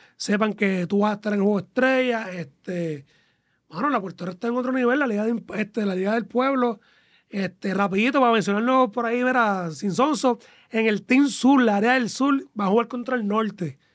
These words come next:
Eso va a estar bueno, el sur versus el norte. Este,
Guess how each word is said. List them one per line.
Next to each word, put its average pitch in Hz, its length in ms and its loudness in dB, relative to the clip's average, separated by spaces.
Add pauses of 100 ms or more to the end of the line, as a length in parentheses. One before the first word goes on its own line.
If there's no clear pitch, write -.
(360)
Eso 180 140 -4
va 202 60 2
a - 20 0
estar 214 200 -4
bueno, 220 200 0
el 214 80 -4
sur 190 100 -8
versus 202 260 -2
el 208 80 0
norte. 220 460 -2 (300)
Este, 170 720 -4